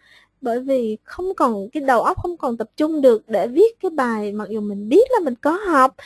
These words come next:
nhưng đến lúc đó là cái, mình kiệt sức rồi. Cái đầu óc không còn minh mẫn để viết ra những gì mà mình đã học. Thì đó là một cái mà mình thấy mình mắc sai lầm. Và sở dĩ nhiều khi mình cũng nhiều sai lầm như vậy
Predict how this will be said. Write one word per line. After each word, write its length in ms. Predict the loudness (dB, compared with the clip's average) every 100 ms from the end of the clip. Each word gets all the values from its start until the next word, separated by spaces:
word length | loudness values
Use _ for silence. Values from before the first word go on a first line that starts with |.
| -20 -20 _
nhưng 240 | -8 -4 0
đến 140 | 0
lúc 200 | 0 -2
đó 120 | -2
là 120 | -2
cái, 140 | -2 -4 -6 -8
mình 260 | -6 -6
kiệt 240 | -4 -4 -4
sức 260 | -6 -6
rồi. 80 | -6 -12 -14 -20 _ _
Cái 200 | -4 -4 -4
đầu 140 | -6
óc 140 | -4 -6
không 180 | -6 -6
còn 200 | -6 -4
minh 200 | -4 -4
mẫn 200 | -6 -4
để 100 | -4
viết 280 | -2 -2 -2
ra 180 | -2
những 260 | -4 -6 -6
gì 220 | -4 -4
mà 120 | -6
mình 180 | -10 -10
đã 100 | -10
học. 200 | -6 -6 -6 _ -20 -20 _ -20 -20 _
Thì 60 | -6
đó 120 | -4
là 100 | -4
một 200 | -6 -8 -8
cái 260 | -6 -4
mà 160 | -6 -6
mình 380 | -6 -6 -8 -8
thấy 180 | -8
mình 200 | -6 -6
mắc 160 | -6 -4
sai 160 | -2 -2
lầm. 280 | -2 -4 -8 _ -20 -20 _
Và 200 | -4 -4 -4 -6 -12 _
sở 160 | -2
dĩ 300 | 0 0 -2
nhiều 180 | 0 -2
khi 160 | 0 0
mình 180 | 0 0
cũng 220 | 0 2
nhiều 200 | 2 2
sai 200 | 0 0
lầm 260 | 0 0
như 140 | -2 0
vậy 240 | 0 0